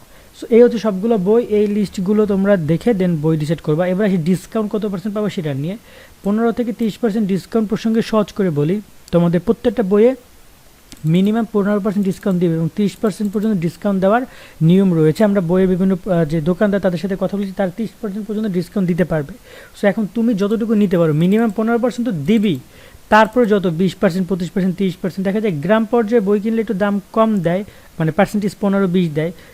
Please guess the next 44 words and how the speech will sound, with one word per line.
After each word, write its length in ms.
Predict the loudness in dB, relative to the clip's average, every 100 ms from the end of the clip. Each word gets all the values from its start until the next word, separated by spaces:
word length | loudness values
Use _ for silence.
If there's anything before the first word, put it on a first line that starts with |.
| -6
কিন্তু 160 | -2 0
যদি 100 | -2
তুমি 160 | -2
একটু 160 | -2 -4
শহরে 380 | 0 4 4 4
গিয়ে 160 | 0
কেনো, 180 | 0 -2
সেখানে 320 | -2 -4 -2
কিন্তু 160 | -2 -2
তোমার 140 | -4 -2
তিরিশ 240 | 0 -2 -2
পর্যন্ত 300 | -2 -2 -2
পার্সেন্টেজ 440 | -2 -2 -2 -2
দিয়ে 180 | 0 0
দেয়। 160 | 0 -2 -6 -20 -2
তো 60 | 2
আগে 200 | 2 0
কথা 200 | 0 2
বলে 240 | 2 2
নিবা 260 | 2 2 2
যে 80 | 0
আমি 100 | -2
সবগুলো 360 | -2 0 0
বই 160 | 2 2
নিব, 200 | 0 -2 -2
কতটুকু 400 | -4 -2 -4 -4
নিবে। 240 | -6 -8 -14 -20 -20 -12 -4
আর 120 | -4 0
প্রথম 220 | 2 2
পত্র, 140 | 0
দ্বিতীয় 280 | -2 -2 0
পত্র 140 | 0 0
নিয়ে 120 | 2
বলবে, 220 | 2 2
দেখো, 160 | 2 0
বইয়ের 300 | 2 4 4
বর্তমানে 480 | 2 0 0 0 2
দাম 240 | 2 2
অনেক 220 | 0 -2
বেশি, 340 | -2 -4 -4 -8 -10 -20 -12 -6
so 80 | -2
তোমরা 260 | 0 0
চাইলে 360 | 2 2 4 4 4
একটু 180 | 0